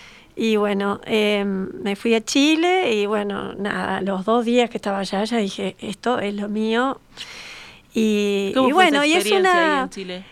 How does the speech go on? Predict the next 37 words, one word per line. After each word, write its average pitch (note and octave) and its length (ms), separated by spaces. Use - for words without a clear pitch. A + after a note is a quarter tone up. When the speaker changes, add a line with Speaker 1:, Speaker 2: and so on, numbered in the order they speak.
Speaker 1:
es C#4+ 180
una, C#4 640
una B3 220
decisión D4 480
de D#4+ 120
vida, A#3+ 380
¿no? G#3+ 120
Speaker 2:
Claro, B3 260
sí. G3 200
Speaker 1:
Porque A3+ 220
una C4+ 160
vez C4+ 120
que B3+ 180
tomás A#3+ 500
ese B3+ 220
camino A#3+ 320
decís, A#3 260
"Bueno, G3+ 240
ta, G3 180
esto - 200
es A#3 80
lo G#3+ 120
mío B3+ 460
y G#3 140
de G3+ 100
ahora A3 300
en A3+ 120
más, A#3 540
o A#3 100
sea, G#3 340
¿cómo C4 260
sigue G#3+ 460
esto, G3 300
no?". G#3+ 240
Chile D#4 320
fue C4+ 200
increíble, G3+ 840